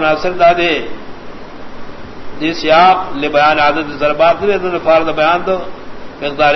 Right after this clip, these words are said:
ممسوح، بلکہ د بیان د مقدار ممسوح او د عدد ضربات د فارا روایت قولی دی، چې اگر جابر رضی اللہ عنہ، د عبداللہ بن عمر رضی اللہ عنہ دی،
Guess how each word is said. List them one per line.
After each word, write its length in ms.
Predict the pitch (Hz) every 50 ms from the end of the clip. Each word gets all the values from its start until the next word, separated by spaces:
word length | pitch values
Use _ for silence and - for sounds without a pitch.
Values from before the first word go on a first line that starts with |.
| 147
ممسوح، 400 | 143 143 139 131 - 151 139 123 110 - - - - - - - - - - - - - - - - - - - - - - - - - - - - - - - - - - - 123
بلکہ 260 | 139 143 151 147 156
د 60 | 151
بیان 440 | 156 151 151 160 180 196 202 196 190
د 80 | 175 170
مقدار 300 | 156 147 151 151 151 156
ممسوح 440 | 151 151 147 135 - 151 143 160
او 80 | 185 190
د 80 | 180 170
عدد 320 | 156 156 156 165 160 151
ضربات 420 | 151 151 151 151 151 170 175 175
د 40 | 170 160 151
فارا 420 | 156 151 160 170 180 180 165 160
روایت 240 | 156 165 170 - 170 160 -
قولی 280 | 156 151 151 147 143 131
دی، 140 | 196 190 -
چې 40 | -
اگر 260 | 156 147 151 160 160
جابر 340 | 156 151 151 147 147 151 175
رضی 120 | 175 170
اللہ 200 | 170 160 156 151
عنہ، 100 | 147 160 165 151
د 40 |
عبداللہ 320 | 160 147 147 147 143 143 147
بن 140 | 143 143 143
عمر 180 | 143 156 165
رضی 180 | 160 151 151 143
اللہ 100 | 143 147
عنہ 80 | 160 170
دی، 60 | 190